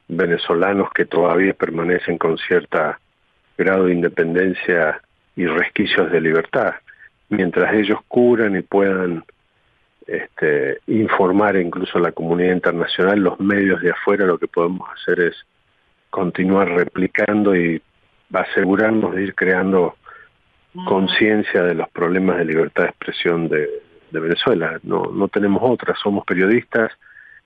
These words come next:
no tenemos más herramientas que, que comunicar y, y, y crear conciencia.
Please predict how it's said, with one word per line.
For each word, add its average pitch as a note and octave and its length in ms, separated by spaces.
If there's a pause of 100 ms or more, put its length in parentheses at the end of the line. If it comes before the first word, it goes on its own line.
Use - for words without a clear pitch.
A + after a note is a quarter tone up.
no G2+ 140
tenemos G2 380
más G2 180
herramientas G2 680
que, D#2+ 380 (640)
que F2 140
comunicar F#2+ 920
y, E2+ 380
y, D#2+ 580
y F2 140
crear F#2 340
conciencia. F#2 800